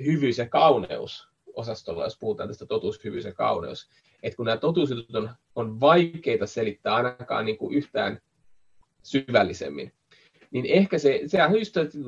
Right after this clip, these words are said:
se kysymys ei ole siitä, että me mu-, muutetaan kristinuskon sisältö toiseksi, vaan se, että se ensimmäinen kontaktipinta tai tulokulma voisi olla, vois olla, ää,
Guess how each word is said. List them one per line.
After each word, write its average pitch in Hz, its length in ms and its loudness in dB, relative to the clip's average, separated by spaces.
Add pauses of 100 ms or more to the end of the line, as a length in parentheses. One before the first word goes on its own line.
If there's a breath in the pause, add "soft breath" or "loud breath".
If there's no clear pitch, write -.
(140)
se 151 120 -10 (100)
kysymys 175 280 2
ei 156 80 0
ole 160 60 -2
siitä, 147 180 -2
että 147 120 -2
me 139 60 2
mu-, 180 380 0
muutetaan 143 360 -4
kristinuskon 143 480 -4
sisältö 175 340 0
toiseksi, 127 340 -2
vaan 131 140 -2
se, 139 80 0
että 135 140 -6
se 135 100 -2
ensimmäinen 139 580 0
kontaktipinta 117 840 -2 (1200 loud breath)
tai 123 260 2 (280)
tulokulma 131 760 6
voisi 151 400 2
olla, 110 360 0 (600)
vois 143 220 10
olla, 113 520 -2
ää, 110 380 -4